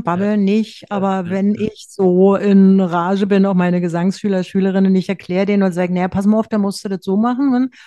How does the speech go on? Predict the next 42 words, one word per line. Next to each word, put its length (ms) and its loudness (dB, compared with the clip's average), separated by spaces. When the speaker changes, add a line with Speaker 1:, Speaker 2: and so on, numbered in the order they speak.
Speaker 2:
<laughs> 960 -2
Es 120 0
ist 40 0
Speaker 1:
Ist 100 2
nicht 60 -14
Speaker 2:
beides 340 0
noch 160 0
da. 420 0
Speaker 1:
Ja, 240 2
es 80 0
ist 180 -8
nicht 220 -2
Speaker 2:
<laughs> 20 -20
Speaker 1:
tot 240 -2
zu 140 -6
kriegen, 300 -4
aber 120 -4
ich 140 -6
kann 240 -2
halt 200 -4
l-, 160 -6
leider 360 -2
nicht 320 -2
rein 180 -6
hessisch. 380 -8
Doch, 160 0
ich 160 -8
kann 300 -4
einen 320 2
Satz 500 -6
rein 160 -2
hessisch, 500 -4
den 200 -2
frage 320 -6
ich 120 -12
dich 220 -12
jetzt. 260 -12
"All 260 2
gehst 260 2
du 60 4
morgen 340 2
schaffen?" 540 -4